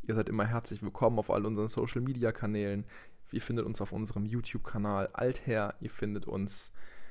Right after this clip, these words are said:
auf Instagram Der Werkstudent, das bin ich, Altherr ist unser Altherr-Account und benedikt punkt schweiger ist der private Account von Benedikt. Und ja,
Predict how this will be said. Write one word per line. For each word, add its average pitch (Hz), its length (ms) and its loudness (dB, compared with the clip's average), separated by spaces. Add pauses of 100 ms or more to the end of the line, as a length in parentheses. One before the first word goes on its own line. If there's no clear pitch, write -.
(280)
auf - 380 -4
Instagram 107 680 4 (380)
Der 104 320 4
Werkstudent, 113 800 4
das - 140 0
bin - 160 2
ich, 143 380 2 (100)
Altherr 123 580 2
ist - 140 -2
unser 101 240 0
Altherr-Account 110 680 2
und 95 200 -4
benedikt 107 400 4
punkt 104 240 6
schweiger 104 420 4
ist - 140 -2
der 90 60 -2
private - 400 2
Account - 280 -4
von 95 140 -6
Benedikt. 107 560 0 (520)
Und 101 520 2 (160)
ja, 180 300 4